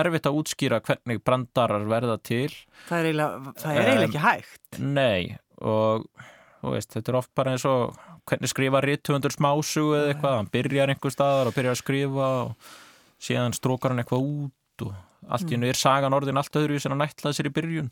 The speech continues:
Speaker 2: Já.
Speaker 1: Þetta er svolítið þannig og síðan bara þróast brandararnir með manni í einhvern tíma.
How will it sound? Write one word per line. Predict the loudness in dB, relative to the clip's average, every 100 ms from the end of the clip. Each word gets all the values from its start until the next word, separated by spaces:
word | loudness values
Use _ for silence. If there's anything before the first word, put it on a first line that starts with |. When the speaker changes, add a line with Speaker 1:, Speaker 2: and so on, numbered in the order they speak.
| -10
Speaker 2:
Já. | -8 -8 -8 -14 _ _ -6
Speaker 1:
Þetta | -4
er | -2
svolítið | -2 -2
þannig | -2 -4 -6
og | -6
síðan | -4 -4
bara | -2 -4
þróast | 0 0 0 0 0 0
brandararnir | 0 -2 -2 -2 0
með | 0 0
manni | -2 -2
í | -6 -12 -16 -14
einhvern | -10 -10
tíma. | -6 -6 -6